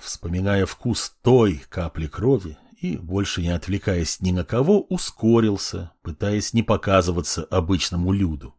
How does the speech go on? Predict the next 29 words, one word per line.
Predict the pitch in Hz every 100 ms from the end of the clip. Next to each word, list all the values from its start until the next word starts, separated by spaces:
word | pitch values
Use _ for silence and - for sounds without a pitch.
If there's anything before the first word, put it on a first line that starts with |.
| _ _
Но, | 104 143 214 208
как | - 147 165
назло, | 110 107 92 127 180 156 98 -
через | - 101 113
какую | - 127 - 220 151
бы | 131
он | 143 143
подворотню | - 113 107 110 113 123 - 87
ни | 82
проходил, | 78 80 - 76 85 139 139 - _
через | - 82 -
какой | 78 92
бы | 80
подвал | 82 90 78 73 135 151
ни | 139
пронесся, | 123 120 120 110 101 - 90 78
везде | 87 95 202 147 107 90 113 120
были | 82 92 87
люди. | 80 78 80 76 - - _ _ _
Словно | - - 165 147 117 107
они | 117 165
специально | - - 110 - 185 180 151
были | 117 139 131
поставлены | - 110 - 139 123 117 110
Святой | - 113 110 113
Инквизицией | 110 - 110 117 147 120 - 76 64 -
на | 87
его | 92 82
пути. | 76 113 - 67 69